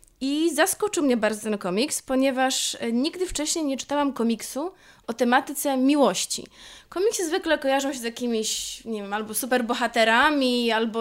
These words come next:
nie wiem, z przemocą, z ratowaniem świata, z jakimiś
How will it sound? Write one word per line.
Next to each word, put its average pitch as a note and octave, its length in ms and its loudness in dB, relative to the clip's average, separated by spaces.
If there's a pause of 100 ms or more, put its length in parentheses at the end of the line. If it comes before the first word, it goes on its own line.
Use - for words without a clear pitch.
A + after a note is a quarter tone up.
(140)
nie B3 120 0
wiem, A3+ 160 0
z G#3+ 140 -6
przemocą, A#3+ 800 4
z A#3 60 0
ratowaniem A#3+ 520 2
świata, B3+ 560 4
z A#3 60 0
jakimiś B3 480 0